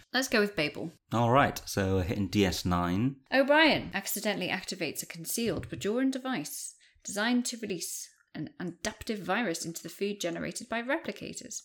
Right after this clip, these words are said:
Speaker 1: Quark unwittingly spreads the virus to all of his patrons through the bar's replicator, and a station-wide epidemic ensues.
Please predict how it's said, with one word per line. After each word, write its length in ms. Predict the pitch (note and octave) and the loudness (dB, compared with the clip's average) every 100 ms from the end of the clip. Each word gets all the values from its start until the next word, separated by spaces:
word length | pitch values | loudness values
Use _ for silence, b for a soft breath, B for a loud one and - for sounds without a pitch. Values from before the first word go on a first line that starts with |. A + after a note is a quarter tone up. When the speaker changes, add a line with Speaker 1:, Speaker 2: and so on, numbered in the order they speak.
| _ | _
Speaker 1:
Quark 520 | - C#4 B3+ - - - | -2 2 2 -2 -6 -4
unwittingly 840 | F#3 F#3+ B3+ C4 G3+ D#3+ D#3 A3+ B3 | -2 2 0 0 -4 -2 -2 -4 -6
spreads 380 | - G3 F#3 | -4 -4 -4
the 80 | - | -8
virus 300 | F3+ E3+ E3+ | -8 -6 -6
to 100 | - | -8
all 140 | - D#3+ | -6 -8
of 80 | E3 | -8
his 140 | F3 | -12
patrons 560 | - G3 - - - F3 | -8 -6 -6 -8 -8 -6
through 140 | F3 | -8
the 60 | - | -6
bar's 260 | D#3+ F3 | -6 -6
replicator, 680 | - D#3+ - - E3 - B3+ - - | -8 -12 -12 -10 -10 -6 -8 -10 -8
and 220 | F3+ F3 | -6 -6
a 80 | - | -6
station-wide 840 | - A#3 D4+ - A3 E3+ E3+ G3 | -4 0 0 0 -2 -2 -6 -8
epidemic 680 | G#3+ - B3 B3 D#4+ - - | -10 -12 -8 -2 0 -2 -6
ensues. 840 | E3+ E3 - F3 - - - - | -10 -6 -6 -6 -8 -10 -10 -12